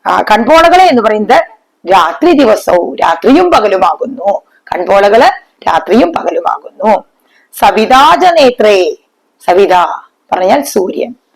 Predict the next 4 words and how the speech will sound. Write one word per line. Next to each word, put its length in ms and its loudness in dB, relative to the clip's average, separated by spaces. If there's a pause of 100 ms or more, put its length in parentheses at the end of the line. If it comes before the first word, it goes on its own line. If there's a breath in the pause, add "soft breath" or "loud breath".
(1160)
ആ 320 -2
നേത്രേ, 380 0
നേത്രങ്ങള്, 600 -2 (100)
കണ്ണുകള്, 500 2